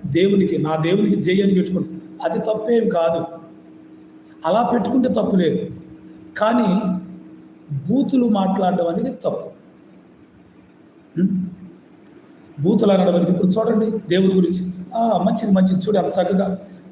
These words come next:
అందరూ ఏ, ఏ, ఏఏఆర్ ఆ జెండాలు తన దేవుడి గురించి చెప్పుకుంటున్నాడు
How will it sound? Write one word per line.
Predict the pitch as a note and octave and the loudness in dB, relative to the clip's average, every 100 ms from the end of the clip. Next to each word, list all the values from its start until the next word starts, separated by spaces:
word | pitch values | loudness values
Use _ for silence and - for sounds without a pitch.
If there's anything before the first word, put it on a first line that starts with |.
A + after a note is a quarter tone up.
| D#3+ | -2
అందరూ | E3+ F3 F#3 - - - | 0 0 -2 -6 -14 -4
ఏ, | D#3+ F#3 F#3 | 2 4 4
ఏ, | F#3+ F#3 E3+ F#3+ - - - - - - D#3 | 2 2 2 2 0 -4 -10 -20 -20 -4 2
ఏఏఆర్ | E3+ F#3+ F3 F#3 - E3 E3+ D#3+ - - - - - - - - - - - - - - - - - - - - - | 4 4 4 4 2 0 0 -2 -4 -8 -14 -20 -20 -20 -20 -20 -20 -20 -20 -20 -20 -20 -20 -20 -20 -20 -20 -14 -6
ఆ | D#3 | -2
జెండాలు | E3+ F3+ F3+ E3+ E3+ F3 - | 0 2 2 0 0 -2 -4
తన | D#3+ | -4
దేవుడి | E3 E3+ F3 D#3+ | -2 0 0 0
గురించి | E3 D#3+ - | 0 0 -2
చెప్పుకుంటున్నాడు | - D#3+ D#3 - - - | -4 -4 -4 -8 -10 -12